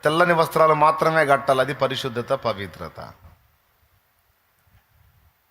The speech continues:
మరి అట్లయితే పరలోకంలో రంగురంగులు ఉండొద్దు కదా, only వైటే ఉండాలి కదా. పరిశుద్ధుల తెల్లని వస్త్రములు అంటే పరిశుద్ధుల నీతి క్రియలు అన్నాడు బైబిల్ గ్రంథంలో.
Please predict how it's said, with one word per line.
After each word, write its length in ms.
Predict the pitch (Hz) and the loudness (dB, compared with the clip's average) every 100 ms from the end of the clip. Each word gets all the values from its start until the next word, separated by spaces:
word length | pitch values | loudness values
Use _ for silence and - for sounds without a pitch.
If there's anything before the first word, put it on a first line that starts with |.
| _ _ - | _ _ -2
మరి 100 | 143 | 2
అట్లయితే 320 | 147 175 175 | 2 2 0
పరలోకంలో 640 | 180 160 170 196 185 190 180 | 0 2 4 4 4 4 4
రంగురంగులు 520 | 165 170 180 180 175 | 2 2 2 2 2
ఉండొద్దు 300 | 170 185 165 | 4 2 2
కదా, 300 | 151 151 170 - - - - - 127 | 2 4 2 -2 -20 -20 -20 -12 -2
only 260 | 151 170 | 0 0
వైటే 280 | 143 156 165 | 0 -2 0
ఉండాలి 340 | 170 151 151 139 | -2 2 0 2
కదా. 240 | 139 156 - - - - _ _ _ _ _ _ _ _ _ _ _ _ _ _ _ _ _ _ _ _ _ _ _ _ _ | 0 -2 -6 -20 -20 -20 _ _ _ _ _ _ _ _ _ _ _ _ _ _ _ _ _ _ _ _ _ _ _ _ _
పరిశుద్ధుల 540 | 143 180 180 202 208 196 | 2 2 0 2 4 2
తెల్లని 480 | - 175 190 208 202 | 4 2 2 2 2
వస్త్రములు 560 | 180 - 185 180 180 | 0 -2 -2 0 2
అంటే 200 | 170 160 | 2 0
పరిశుద్ధుల 640 | 190 160 170 190 160 175 | 0 0 -2 -4 -2 0
నీతి 420 | 170 143 170 175 180 | 0 0 -4 -4 -6
క్రియలు 340 | - 165 156 | 0 2 4
అన్నాడు 320 | 147 143 139 | 4 2 0
బైబిల్ 340 | 127 131 131 127 | 2 0 0 0
గ్రంథంలో. 560 | 120 110 110 101 82 | 0 0 0 0 -4